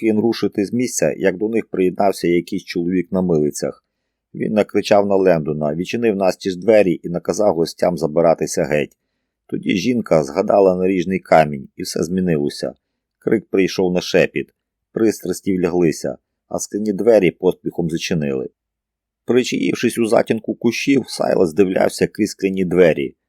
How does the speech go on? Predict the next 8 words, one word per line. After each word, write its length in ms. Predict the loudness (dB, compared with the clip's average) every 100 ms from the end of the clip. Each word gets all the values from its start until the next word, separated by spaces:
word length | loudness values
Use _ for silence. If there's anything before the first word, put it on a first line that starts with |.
| _
Наріжний 460 | -6 -4 -4 -2 -2
камінь 440 | 0 0 0 0
десь 240 | 0 0 0
у 40 |
будинку. 680 | -4 2 4 2 0 -6 -6 _
Сайлас 460 | -8 0 2 2 2
це 140 | 0
відчував. 580 | 0 -2 2 4 2